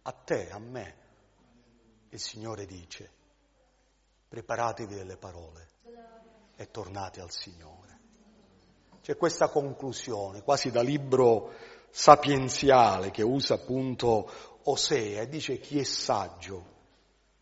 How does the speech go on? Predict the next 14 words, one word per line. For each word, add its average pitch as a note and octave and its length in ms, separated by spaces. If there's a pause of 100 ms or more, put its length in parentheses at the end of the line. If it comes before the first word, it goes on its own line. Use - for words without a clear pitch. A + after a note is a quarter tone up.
(300)
ponga B2 380
mente F#2 400
a F#2 60
queste G2+ 340
cose." G2+ 340
Cioè, B2 540 (500)
se - 280
uno D#3+ 440
vuole A#2 1120
camminare A2+ 880
nelle G2+ 300
vie C3 240
di A2 160
Dio, F3 400